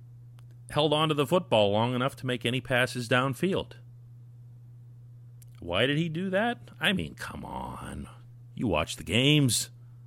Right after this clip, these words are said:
You saw the rush that was coming in there. He knew. He knew. Remember the game against, uh, the Bengals where Carl Lawson was just eating Alejandro Villanueva alive? Do you remember that? That's the one that jumps out at me.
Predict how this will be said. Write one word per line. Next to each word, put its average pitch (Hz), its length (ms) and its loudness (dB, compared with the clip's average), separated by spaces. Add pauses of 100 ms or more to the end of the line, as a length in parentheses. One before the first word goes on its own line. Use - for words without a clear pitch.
(1160)
You 160 140 -2
saw 117 260 4
the 85 120 0
rush 85 320 2
that 92 80 -2
was 69 140 -8
coming 76 300 -6
in 104 140 -2
there. 160 220 0
He 196 180 0
knew. 185 320 2 (500)
He 208 160 -4
knew. 165 260 -4 (180)
Remember 294 240 4
the 349 80 4
game 165 340 4
against, 107 400 0 (580)
uh, - 260 -12 (180)
the 104 140 -4
Bengals 120 460 4
where 85 140 -4
Carl 110 400 4
Lawson 82 480 -2
was 73 140 -6
just - 260 -8 (300)
eating 147 420 0 (120)
Alejandro 95 600 2
Villanueva 78 600 -2
alive? 64 580 -8
Do 107 60 -4
you 131 60 0
remember 196 200 4
that? 175 220 4 (500)
That's - 240 6
the 160 80 4
one 123 200 6
that 87 100 2
jumps 92 300 0
out 80 180 2
at 76 100 -6
me. - 280 -8